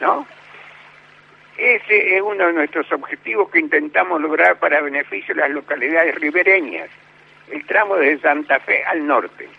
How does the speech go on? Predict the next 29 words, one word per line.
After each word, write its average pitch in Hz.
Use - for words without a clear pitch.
la 151
gran 165
hidrovía 160
federal 175
y -
democrática 175
que 165
hemos 165
llamado 156
provincialista. 185
El 190
tema 156
es 175
que, 165
como 147
anunciábamos 180
al 175
principio, 170
queremos 175
lograr 165
algún 170
tipo 175
de 170
cambio 202
y 165
revitalizar 202
nuestra 165
hidrovía, 202
que 214